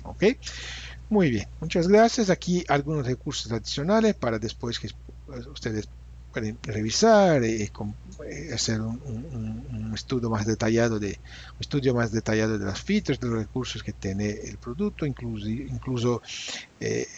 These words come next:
eh, eh, aquí los motores soportados,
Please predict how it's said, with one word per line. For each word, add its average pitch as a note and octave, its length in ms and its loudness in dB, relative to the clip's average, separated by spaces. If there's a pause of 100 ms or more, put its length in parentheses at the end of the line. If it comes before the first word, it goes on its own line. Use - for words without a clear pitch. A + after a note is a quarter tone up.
(200)
eh, C3+ 200 -4
eh, B2+ 180 -2
aquí A#2+ 280 2
los A2 200 4
motores A2 400 4
soportados, B2 840 4